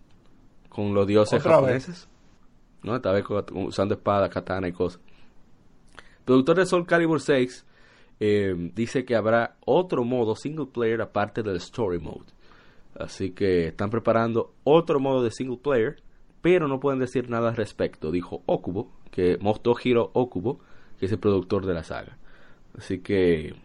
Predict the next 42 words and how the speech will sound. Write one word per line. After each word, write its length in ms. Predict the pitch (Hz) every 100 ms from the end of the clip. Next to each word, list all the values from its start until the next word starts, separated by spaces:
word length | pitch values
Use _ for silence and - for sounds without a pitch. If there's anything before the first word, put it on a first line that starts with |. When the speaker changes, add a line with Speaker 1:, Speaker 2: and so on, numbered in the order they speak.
| - _ _
Speaker 1:
se 120 | 113
llama 220 | 104 113
Soul 280 | 113 - 131
Chronicle 540 | - 175 131 135 160 135
Story 340 | - 127 123
Mode, 340 | 120 104 143 - - - - - - - -
agrega 460 | 92 95 104 113
nuevos 260 | 104 110 117
episodios 500 | - - 135 131 127
a 40 |
los 80 | 98
orígenes 300 | 95 107 104
de 80 | 101
la 100 | 98
serie 400 | 160 147 143 165 - - -
y 140 | 175
sucede 540 | 175 127 147 143 147
entre 200 | 113 110
mil 160 | 104 123
quinientos 380 | 123 127 123 120
ochenta 300 | 110 104 92
y 40 |
tres 360 | 87 110 117 -
y 80 | 107
mil 180 | 104 110
quinientos 520 | 104 107 110 107 -
noventa. 520 | 90 78 82 - - - - - - - - - - - -
Y, 360 | 123 165 165 -
eh, 320 | 120 107 101 92 - _ - - _ -
va 400 | 107 123 135 139
profundo 560 | - 110 - 139 113 123
en 60 |
la 40 | 104
historia 260 | 92 110 110
que 100 | 101
comienza 300 | 98 104 101
en 40 |
mil 80 | 98
quinientos 300 | 101 90 92
ochenta 300 | 90 92 87
y 40 |
seis. 400 | 82 - - -